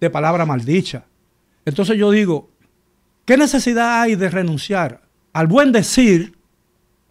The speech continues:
para tú argumentar si tú crees que tienes la razón? Entonces, yo, yo no quepo en este ambiente.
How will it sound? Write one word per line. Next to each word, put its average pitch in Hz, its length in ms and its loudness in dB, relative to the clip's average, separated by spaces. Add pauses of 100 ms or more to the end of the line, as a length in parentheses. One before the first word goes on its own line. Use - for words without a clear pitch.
para 185 240 0
tú 226 140 2
argumentar 196 640 2
si - 180 -2
tú 240 220 -2
crees 254 240 2
que 202 100 -4
tienes 165 260 -4
la 135 120 -10
razón? 107 260 -20 (1080)
Entonces, 185 640 -4 (300)
yo, 156 580 4 (320)
yo 135 540 -4
no 156 320 -2
quepo 185 440 -6 (720)
en 131 140 -10
este 139 160 -14
ambiente. 117 320 -20